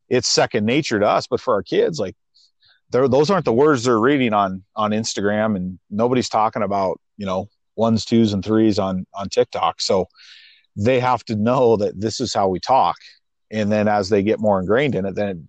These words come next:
then it becomes more second nature for 'em as they've done it for a year or two. But it's just easier to communicate when they, when you say a word, like I was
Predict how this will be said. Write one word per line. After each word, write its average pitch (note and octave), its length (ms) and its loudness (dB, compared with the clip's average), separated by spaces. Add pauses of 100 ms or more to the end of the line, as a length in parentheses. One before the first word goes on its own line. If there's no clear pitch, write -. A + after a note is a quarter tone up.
then B2 160 0
it A#2 120 -4
becomes A2 440 -2
more G#2 180 0
second F#2 340 -6
nature F#2+ 280 -8
for F2+ 200 -10
'em F2+ 80 -12
as F2+ 160 -12
they've F2 120 -14
done F2+ 180 -14
it G#2+ 100 -14
for C#2+ 160 -14
a C2 40 -14
year A#1 160 -16
or - 60 -18
two. B1+ 220 -16 (320)
But C3+ 140 2 (400)
it's C#3 160 -2
just D3+ 200 0
easier D#3+ 320 4
to C3+ 60 2
communicate B2 580 0
when G#2 140 -2
they, A2+ 260 0
when G#2 180 -4
you B2 120 2
say B2+ 220 2
a G2+ 60 2
word, G2+ 520 2 (680)
like G2 80 -2
I G#2+ 80 0
was G2 260 -2